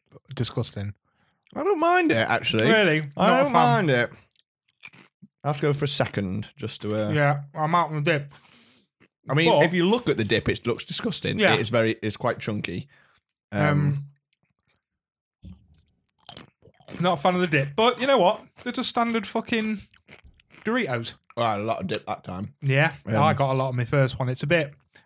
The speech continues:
Speaker 1: I can't figure out whether it's sour or sweet.
Speaker 2: Tangy. It's very
Speaker 1: Yeah,
Speaker 2: tangy.
Speaker 1: what is it?
Speaker 2: Um, I think not, no, that's all right, you know.
Speaker 1: Yeah, not horrendous,
Speaker 2: The,
Speaker 1: but
Speaker 2: um, the nachos, pretty decent, pretty
Speaker 1: Yeah.
Speaker 2: standard.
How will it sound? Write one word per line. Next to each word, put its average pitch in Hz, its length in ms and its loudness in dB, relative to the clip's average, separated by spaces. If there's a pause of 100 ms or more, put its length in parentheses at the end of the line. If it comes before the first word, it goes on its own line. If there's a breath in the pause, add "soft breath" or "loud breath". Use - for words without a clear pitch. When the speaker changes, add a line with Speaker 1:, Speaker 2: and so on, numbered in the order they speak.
Speaker 1:
I - 40 -8
can't 269 240 2
figure 208 200 0
out 208 180 4
whether 143 180 2
it's 143 120 -4
sour 165 420 2
or 147 100 0
sweet. 143 360 -4 (1040)
Speaker 2:
Tangy. 117 640 0
It's - 100 -14
very 143 140 4
Speaker 1:
Yeah, 170 420 2
Speaker 2:
tangy. 143 200 2
Speaker 1:
what 156 140 -6
is 160 140 -2
it? 151 280 -2
Speaker 2:
Um, 202 460 0 (600)
I 466 140 0
think 214 120 2
not, 185 240 2
no, 196 200 2
that's 160 180 -4
all 151 80 2
right, 151 160 2
you 98 60 -6
know. 123 120 0
Speaker 1:
Yeah, 233 260 0 (280)
not 214 100 -2
horrendous, 180 460 0
Speaker 2:
The, 175 120 0
Speaker 1:
but 185 100 8
Speaker 2:
um, 185 340 2
the - 120 -2
nachos, 196 720 -2 (400)
pretty 160 220 2
decent, 147 500 0
pretty 185 140 0
Speaker 1:
Yeah. 233 60 2
Speaker 2:
standard. 185 380 0